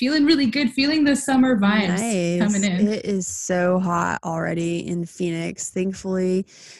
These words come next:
Speaker 2: there's a pool right outside my bedroom window, and <laughs> uh, I've been working a lot and haven't really taken advantage of it too much, but as it continues to get hotter, like, it gets so hot in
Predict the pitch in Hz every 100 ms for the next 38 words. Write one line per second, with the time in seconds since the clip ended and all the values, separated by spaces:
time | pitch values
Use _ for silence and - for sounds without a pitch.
0 | - 185 185 185 185 190 - 196 185 180
1 | 180 175 170 185 185 185 196 190 190 185
2 | 180 185 185 185 180 175 170 170 165 165
3 | 156 - 156 160 175 220 381 - - -
4 | 269 240 277 - - - 277 - 196 185
5 | 180 175 - 196 233 294 285 339 311 330
6 | 302 294 285 285 285 262 214 220 233 240
7 | 220 240 254 254 233 240 240 233 220 -
8 | - 202 208 208 208 208 202 196 196 -
9 | - 240 233 226 220 - 196 190 180 185
10 | 180 - 175 175 180 180 180 185 190 _
11 | - 185 190 185 - - 190 - 185 180
12 | 175 - 175 175 170 - - - 165 165
13 | 156 - - - - _ _ - 202 -
14 | 214 269 320 - - 202 214 202 185 190
15 | - 190 180 180